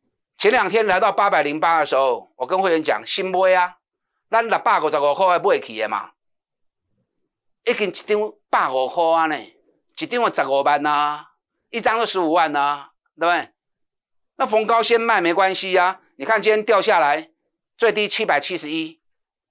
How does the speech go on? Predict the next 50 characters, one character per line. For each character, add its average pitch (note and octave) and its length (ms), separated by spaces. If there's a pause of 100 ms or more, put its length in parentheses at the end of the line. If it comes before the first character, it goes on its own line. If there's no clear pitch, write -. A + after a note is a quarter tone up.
(540)
指 D#3 140
标 A3 180
也 F3 80
在 F3+ 120
高 F3 220
档， A2+ 240 (580)
所 - 140
以 - 20
随 A3+ 240
时 G#3+ 240
进 A#3 280
入 A#3 140
修 A3 220
正 G#3+ 120
的 F#3 80
机 G3 180
会 F#3 120
很 A#2+ 180
大。 C#3+ 240 (160)
但 A3 260
如 G#3+ 80
果 G#3 280
顶 C3 180
Q D3 160
的 B2+ 80
后 D#3 120
啊 A#2+ 140
嘛， G2+ 200 (840)
这 - 100
么 B3 80
大 A3+ 260
底 D#3 220
部， D#3+ 540 (120)
多 A#3+ 140
头 F#3+ 140
不 F3+ 80
会 F#3 80
那 F#3+ 40
么 F#3+ 80
快 F3 200
结 C3+ 180
束， C3 300 (220)
可 D#3 120
是 F#3 400 (320)
高 A3 180
了 G3+ 120
之 F#3+ 100
后 F3 180
修 F#3+ 300
正， F3 300